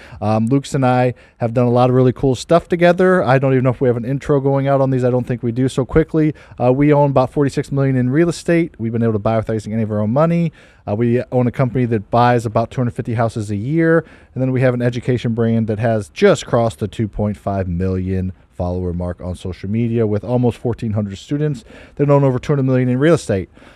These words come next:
So there is our flex. Let's get on to this episode. We're going to talk about, can you actually get rich quick? We're going to talk about some strategies, some mindset things, and talk about, is getting rich quick even possible?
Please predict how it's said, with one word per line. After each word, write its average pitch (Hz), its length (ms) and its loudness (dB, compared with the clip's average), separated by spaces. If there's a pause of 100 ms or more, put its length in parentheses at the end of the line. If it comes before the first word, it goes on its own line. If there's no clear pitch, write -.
So 131 140 -4
there 143 200 2
is - 160 -2
our 139 220 4
flex. - 760 -2 (260)
Let's 131 160 0
get 143 200 0
on 139 120 4
to 127 60 0
this 131 160 0
episode. 135 400 0
We're 127 140 0
going 131 220 0
to 127 100 -6
talk 127 280 0
about, 117 360 0 (720)
can 147 260 0
you 147 140 0
actually 120 460 0
get 107 280 -4
rich 104 320 -4
quick? 98 320 -2
We're 107 80 -4
going 104 160 -2
to 101 100 -6
talk 104 180 -2
about 95 200 -6
some 98 160 -10
strategies, 127 580 -2
some 101 280 -2
mindset 120 480 -2
things, 120 300 -4
and 104 120 -4 (340)
talk 127 200 -2
about, 123 200 0
is 110 120 -2
getting 117 340 -2
rich 117 340 -2
quick - 360 -6
even 113 240 -4
possible? 202 640 0